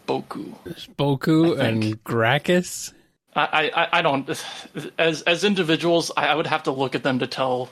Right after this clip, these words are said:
Speaker 1: uh, the difference. I, I
Speaker 2: I
Speaker 1: know
Speaker 2: don't
Speaker 1: the,
Speaker 2: think
Speaker 1: the,
Speaker 2: there
Speaker 1: the
Speaker 2: is.
Speaker 1: actual Buff Hut, <laughs> the actual Buff Hut is the one that worked for Crimson Dawn.
Speaker 2: All right.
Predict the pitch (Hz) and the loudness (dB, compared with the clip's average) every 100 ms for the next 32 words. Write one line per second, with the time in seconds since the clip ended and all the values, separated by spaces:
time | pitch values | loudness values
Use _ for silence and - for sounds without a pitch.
0 | - 127 123 123 131 127 151 127 143 156 | -4 -2 -2 -4 -4 -2 0 0 0 2
1 | 170 160 160 165 151 180 165 160 160 147 | 2 4 4 2 2 2 2 2 2 4
2 | - 165 220 240 208 180 151 156 165 - | 4 4 4 4 4 4 0 2 2 2
3 | 180 240 240 262 - - _ - 208 - | 2 2 -2 -14 -16 -18 _ -12 -12 -12
4 | - 175 196 196 214 170 170 160 147 127 | -4 0 0 2 -2 2 0 0 -2 -4
5 | 123 143 135 135 139 131 - 139 - 143 | -6 -4 -2 -2 -4 -6 -8 -12 -10 -10
6 | - 147 143 131 160 160 - _ _ _ | -8 -8 -8 -8 -8 -12 -20 _ _ _
7 | _ 127 110 107 104 104 113 | _ -4 -2 -2 -4 -4 -4